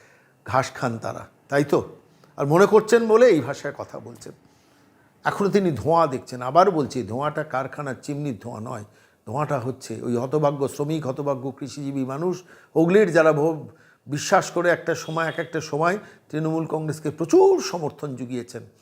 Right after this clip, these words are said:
তার বিনিময়ে মমতা বন্দ্যোপাধ্যায় সিঙ্গুর থেকে টাটাকে তাড়িয়েছেন। শুধু এই কথাটা ভোট দেওয়ার আগে একবার মনে রাখবেন। আর আমরা এর জবাবটা ভারী সুন্দর দিয়েছেন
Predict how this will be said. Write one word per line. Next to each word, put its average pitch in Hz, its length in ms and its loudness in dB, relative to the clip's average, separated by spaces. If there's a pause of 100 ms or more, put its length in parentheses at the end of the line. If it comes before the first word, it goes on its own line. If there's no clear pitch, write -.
(220)
তার 147 200 6
বিনিময়ে 170 420 2
মমতা 143 320 -2
বন্দ্যোপাধ্যায় 147 500 -2
সিঙ্গুর 143 420 -6
থেকে 147 180 -4
টাটাকে 131 480 -6
তাড়িয়েছেন। 120 580 -6 (340)
শুধু 202 160 8
এই 165 120 8
কথাটা 175 320 0
ভোট 135 260 -4
দেওয়ার 139 200 -4
আগে 139 160 -4
একবার 131 280 -8
মনে 127 220 -8
রাখবেন। 127 340 -4
আর 147 100 0 (400)
আমরা 185 240 6
এর 143 260 -2
জবাবটা 170 420 0
ভারী 151 200 -4
সুন্দর 151 300 -10
দিয়েছেন 127 500 -8